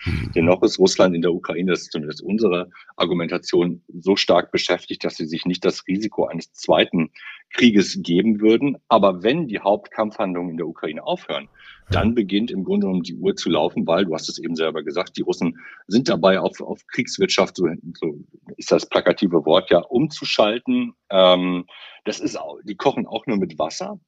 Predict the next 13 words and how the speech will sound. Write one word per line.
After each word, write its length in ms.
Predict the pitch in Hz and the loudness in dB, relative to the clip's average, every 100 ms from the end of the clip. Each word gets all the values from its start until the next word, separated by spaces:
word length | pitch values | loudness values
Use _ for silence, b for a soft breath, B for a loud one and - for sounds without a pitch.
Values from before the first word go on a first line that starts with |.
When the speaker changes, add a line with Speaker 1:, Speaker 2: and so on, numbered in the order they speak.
| _ | _
Speaker 2:
Äh, 80 | 107 | -2
aber 480 | 98 - 104 123 104 | 0 0 0 0 -2
wie 100 | 113 | -2
gesagt, 320 | 101 110 - | -2 -2 -6
sie 80 | 85 | -10
sind 200 | 92 - | -8 -8
bereit, 300 | 90 92 113 | -2 0 -2
da 80 | |
ziemlich 320 | - 107 107 - | -2 -2 -2 -2
viel 160 | 95 | -4
Druck, 400 | 85 98 _ - - | -4 -10 _ -20 -14
äh, 40 | |
aufzubauen. 880 | 110 107 - 117 - 117 123 120 151 | -10 -10 -8 -10 -10 -2 -2 -2 -6